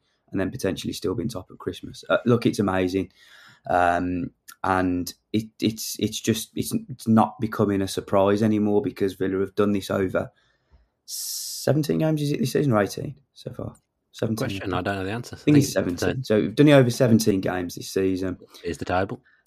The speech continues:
Speaker 1: There we go, seventeen games.
Speaker 2: Seventeen.
Speaker 1: Um, you know, like, almost, almost at the halfway stage now,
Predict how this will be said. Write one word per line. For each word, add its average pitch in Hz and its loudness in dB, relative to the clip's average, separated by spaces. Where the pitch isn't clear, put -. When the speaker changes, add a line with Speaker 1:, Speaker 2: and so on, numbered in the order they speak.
Speaker 1:
There 120 8
we 95 4
go, 151 8
seventeen 107 4
games. 107 6
Speaker 2:
Seventeen. 113 2
Speaker 1:
Um, 95 0
you 104 0
know, 92 2
like, 92 0
almost, 104 4
almost 113 4
at - -8
the 98 -10
halfway 90 -4
stage 92 -4
now, 87 -8